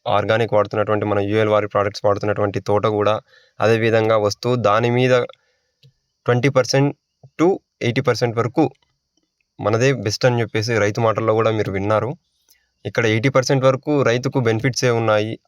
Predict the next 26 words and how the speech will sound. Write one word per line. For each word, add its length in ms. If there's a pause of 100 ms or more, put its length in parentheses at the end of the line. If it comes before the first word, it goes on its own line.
ఎర్త్ 180
వామ్స్ 260
కానీ, 400 (500)
తర్వాత 400 (400)
గ్రోతింగ్ 420
కూడా, 300 (800)
ఇంకా 220
అక్కడ 600
కెమికల్ 280
వాడుతున్నటువంటి 920
తోటలో 340
ఉన్నటువంటి 420 (100)
కాండములు 460
కానీ, 380
ఆకు 260
సైజుల 340
కంటే 360 (540)
మన 160
యూఎల్ 340
వారి 200
ఆర్గానిక్ 400
ప్రోడక్ట్స్ 300
వాడుతున్నటువంటి 600 (800)
మొక్కల 340
యొక్క 500 (120)
కాండము, 600